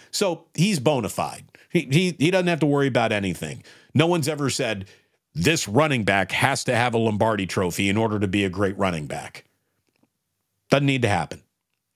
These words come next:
Brandon Ayuk. Again, no matter what happens this year, Brandon Ayuk is about to get that bag in his next deal, Super Bowl or not. So there's less pressure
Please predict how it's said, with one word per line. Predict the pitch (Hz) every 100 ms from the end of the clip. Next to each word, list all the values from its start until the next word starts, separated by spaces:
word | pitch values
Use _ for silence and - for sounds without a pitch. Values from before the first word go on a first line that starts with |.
| _ _ _ _ _ _ _ _ _ _ _ -
Brandon | 123 240 262 247
Ayuk. | 240 247 135 73 - - _ _ _ _ _ -
Again, | 185 202 175
no | 180
matter | 208 202
what | 151 226 240
happens | 165 240 240 196 131 117
this | 110 -
year, | 95 69 76 _ _ _ _
Brandon | 104 190 233 240 233
Ayuk | 175 196 208 202 202 -
is | 135 131
about | 123 165 180
to | 151
get | 156 147
that | 143 127 104
bag | 131 127 123
in | 113
his | 107 117 110
next | 110 101 107
deal, | 127 170 175
Super | - - 113 113
Bowl | 117 117 123
or | 104 87
not. | 90 120 180 180 _ _ _ _
So | - 143
there's | 131 123 120 -
less | 101 127 123 -
pressure | - 139 120 - 120